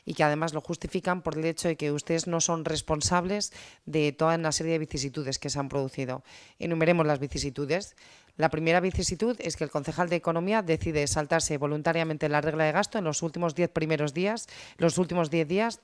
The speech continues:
del año. Lo hizo deliberadamente comprándose un palacete por ciento cuatro millones de euros, sin los cuales no se hubiesen saltado ustedes la regla de gasto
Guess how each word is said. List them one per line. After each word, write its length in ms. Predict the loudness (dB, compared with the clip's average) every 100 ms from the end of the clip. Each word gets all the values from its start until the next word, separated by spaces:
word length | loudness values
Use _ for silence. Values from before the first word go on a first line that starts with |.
| -4
del 240 | 2 2
año. 300 | 2 -2 -10 -16 -20 -6
Lo 80 |
hizo 200 | -2 -2
deliberadamente 720 | 0 0 2 4 4 2 -2 -4
comprándose 440 | 0 0 0 -4
un 60 | -2
palacete 460 | -2 0 -2 -2
por 120 | -4 -4
ciento 260 | -4 -2
cuatro 220 | -2 -2
millones 360 | -2 0 -2 0
de 100 | 0
euros, 340 | 0 0 -4 -10 -20 -12
sin 160 | -4 -4
los 100 | 0
cuales 280 | 0 0
no 140 | -2 -2
se 80 | 0
hubiesen 300 | 0 0 -2
saltado 360 | -4 -2 -2
ustedes 280 | 0 2 4
la 100 | 2
regla 220 | 2 2
de 80 | 2
gasto 320 | 2 0 -4